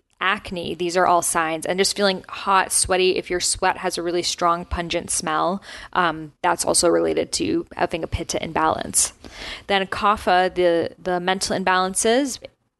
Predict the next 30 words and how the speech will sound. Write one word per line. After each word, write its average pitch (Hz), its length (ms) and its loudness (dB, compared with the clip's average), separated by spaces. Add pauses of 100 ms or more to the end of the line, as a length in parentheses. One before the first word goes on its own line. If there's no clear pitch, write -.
(160)
When 190 240 0
balanced, 214 560 2
you're 180 160 4 (180)
calm, 196 640 2 (380)
supported, 190 1040 4 (240)
loving, 190 920 2
caring, 185 800 -2 (220)
just 202 160 -4
have, 233 120 -2
like, 233 160 -4
that - 300 -2
earthy 180 360 -2
energy. 165 460 -2
Again, 160 300 0
think 185 240 -6
Oprah. - 480 -4 (260)
But 180 120 -2
when 175 120 -2
out 269 160 0
of 269 80 0
balance, 175 380 0
it - 100 -6
could 165 220 -14
be 156 280 -2 (280)
longing 170 340 -2
for 170 140 -2
the - 80 0
past, 226 720 2 (180)
stuck, - 560 0 (220)
resistant, 185 840 0